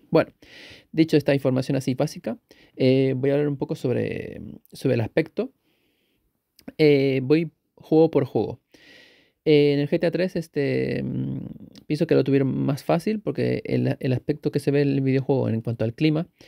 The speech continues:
se ve como muy oscurecido, como muy triste todo, y ahora, pues, han optado algo más parecido a lo que es el G T A cuatro,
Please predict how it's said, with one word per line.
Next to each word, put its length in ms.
se 160
ve 80
como 160
muy 180
oscurecido, 840
como 180
muy 160
triste 480
todo, 340
y 220
ahora, 280
pues, 320
han 120
optado 320
algo 140
más 240
parecido 480
a 40
lo 120
que 80
es 160
el 180
G 160
T 80
A 40
cuatro, 400